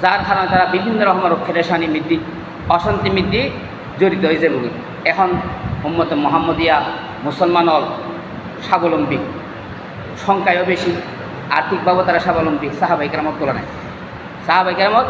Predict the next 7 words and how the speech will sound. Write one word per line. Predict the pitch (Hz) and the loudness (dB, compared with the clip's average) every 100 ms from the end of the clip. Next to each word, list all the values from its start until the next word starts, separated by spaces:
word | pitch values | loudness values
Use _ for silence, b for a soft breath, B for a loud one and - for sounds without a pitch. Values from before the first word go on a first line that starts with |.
| - | 0
তুলনায় | 175 180 202 254 170 | 2 4 4 2 -2
এরা | 165 180 | 0 2
এখন | 175 180 | 2 2
বহু | 170 233 233 | 4 6 6
স্বাবলম্বী। | 233 190 185 175 160 - - - - - - - - | 4 2 2 0 -2 -4 -8 -10 -12 -14 -14 -6 2
কিন্তু | 185 185 208 254 269 - - - | 2 4 6 6 4 0 -2 -4
মুসলমান | 143 151 202 202 220 | -4 -2 -2 2 2